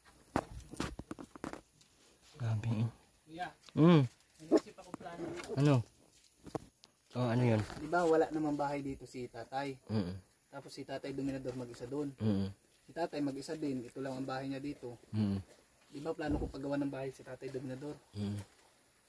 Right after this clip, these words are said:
Speaker 2: Pagtulungan na lang natin. Pagsamahin na lang natin si tatay saka si ano, dalawang kwarto.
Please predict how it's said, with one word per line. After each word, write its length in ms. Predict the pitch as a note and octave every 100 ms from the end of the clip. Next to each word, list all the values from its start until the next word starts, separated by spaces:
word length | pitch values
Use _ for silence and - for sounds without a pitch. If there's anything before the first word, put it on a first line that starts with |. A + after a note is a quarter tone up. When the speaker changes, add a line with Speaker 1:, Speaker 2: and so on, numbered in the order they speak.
| - _ _
Speaker 2:
Pagtulungan 480 | C#3 C3+ E3 E3+ F3
na 80 | E3+
lang 100 | E3+
natin. 400 | E3 D#3+ C3 A#2+ - _ _ - - _ _ _ -
Pagsamahin 460 | B2+ - C3+ C3+
na 100 | C3+
lang 100 | C3+
natin 220 | C3+ C3 C3
si 100 | B2+
tatay 380 | C3 A#2 A2+ A2
saka 240 | - B2
si 80 | -
ano, 240 | A#2+ A#2 A2 _ _
dalawang 340 | A#2+ B2+ B2
kwarto. 400 | B2+ B2+ - B2